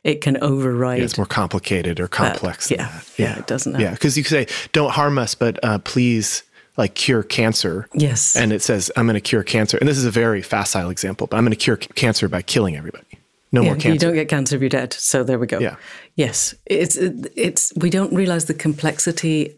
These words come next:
Speaker 1: of any proposition because we make assumptions about its interpretation.
Speaker 2: A-, and also because we don't understand the nature of the human mind. We don't understand the nature of mind,
Speaker 1: Mm.
Speaker 2: right? So,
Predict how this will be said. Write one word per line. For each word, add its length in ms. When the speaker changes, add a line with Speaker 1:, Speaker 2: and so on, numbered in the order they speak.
Speaker 1:
of 420
any 260
proposition 800
because 280
we 80
make 240
assumptions 640
about 280
its 160
interpretation. 840
Speaker 2:
A-, 160
and 100
also 180
because 200
we 80
don't 300
understand 880
the 100
nature 320
of 100
the 60
human 500
mind. 400
We 60
don't 120
understand 340
the 40
nature 280
of 100
mind, 560
Speaker 1:
Mm. 280
Speaker 2:
right? 180
So, 180